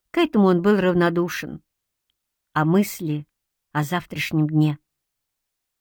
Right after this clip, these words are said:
Может, его вообще убьют.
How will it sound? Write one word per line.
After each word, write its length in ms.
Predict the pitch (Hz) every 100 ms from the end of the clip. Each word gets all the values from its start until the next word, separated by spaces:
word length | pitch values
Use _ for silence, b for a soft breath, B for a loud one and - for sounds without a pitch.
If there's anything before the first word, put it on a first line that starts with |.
| _ _ _ _ _
Может, 320 | 156 151 147
его 200 | 156 156
вообще 540 | 160 170 165 - - 160
убьют. 580 | 165 165 165 170 _